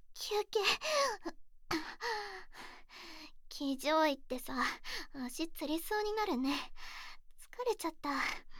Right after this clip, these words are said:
上下じゃなくて、スライドするみたいに動くの？わかった。そんじゃやってみるね。こ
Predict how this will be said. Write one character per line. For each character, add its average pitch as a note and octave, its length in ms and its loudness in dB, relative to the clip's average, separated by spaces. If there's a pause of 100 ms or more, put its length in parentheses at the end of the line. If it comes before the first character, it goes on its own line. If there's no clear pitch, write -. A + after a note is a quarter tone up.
(3250)
上 F4 380 4
下 C4 160 0
じ A3+ 100 -2
ゃ A3 60 0
な A#3 140 0
く - 100 -12
て、 - 140 -14 (480)
ス - 260 -4
ラ G4 180 6
イ G#4 60 4
ド G4+ 140 2
す - 180 -6
る F4 120 2
み F4 160 -2
た A#3+ 140 -2
い G#3 60 -2
に F#3 220 -8
動 A3 160 -8
く G#3 180 -12
の？ G#3+ 120 -4 (1600)
わ A3+ 100 -2
か - 140 -2
っ - 20 -2
た。 - 180 -12 (760)
そ F4+ 180 0
ん F#4+ 60 4
じ G#4 80 4
ゃ E4+ 80 6
や G3+ 120 -2
っ - 40 -12
て - 160 -4
み A#3 120 2
る G3 120 -6
ね。 G3 100 -6 (1600)
こ D#4 100 -6